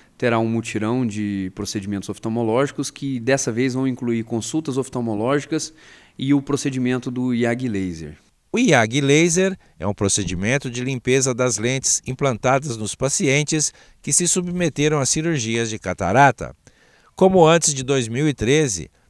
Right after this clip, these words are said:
Speaker 2: não eram realizados os mutirões de cirurgia de catarata, não existia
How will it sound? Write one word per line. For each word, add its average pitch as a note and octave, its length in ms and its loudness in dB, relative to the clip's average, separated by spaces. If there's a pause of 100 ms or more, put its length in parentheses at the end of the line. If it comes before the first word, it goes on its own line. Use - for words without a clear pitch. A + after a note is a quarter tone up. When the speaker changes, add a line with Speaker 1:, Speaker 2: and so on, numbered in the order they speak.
Speaker 2:
não F2 240 -6
eram C#3 240 4
realizados C3 800 0
os F#2+ 140 -8
mutirões C3 680 -2
de G#2 100 -4
cirurgia C3+ 640 -2
de F#2+ 100 -8
catarata, C3 840 0 (460)
não B2+ 260 0
existia D#3+ 600 4